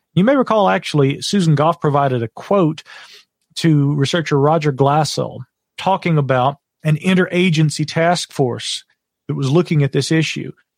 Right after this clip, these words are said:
And, uh, and then it came out first in actually, uh, language, draft language, uh, for a Senate bill that ended up actually going into the, uh, N D A A for, I think, fiscal year twenty twenty-two, maybe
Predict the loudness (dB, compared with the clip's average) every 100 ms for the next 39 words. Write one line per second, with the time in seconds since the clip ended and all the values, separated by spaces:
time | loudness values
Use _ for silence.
0 | _ _ _ _ -4 0 2 2 4 2
1 | 0 -2 2 2 2 0 -2 -2 0 2
2 | 0 -2 -2 -2 -2 -2 0 -2 -4 _
3 | _ -8 -4 -4 0 0 0 -2 -2 0
4 | 0 0 0 -2 -2 -2 0 0 2 2
5 | 2 0 -4 -10 _ _ _ _ _ -8
6 | -2 0 2 2 2 -2 -2 0 0 2
7 | 2 2 0 0 -2 0 0 2 2 2
8 | 0 0 -2 -2 -2 -4 -4 -4 0 2
9 | 4 2 2 2 2 0 -2 -4 -4 -2
10 | -2 -2 -2 0 0 0 -2 -4 _ -14
11 | -10 -8 -10 _ -8 -4 0 -2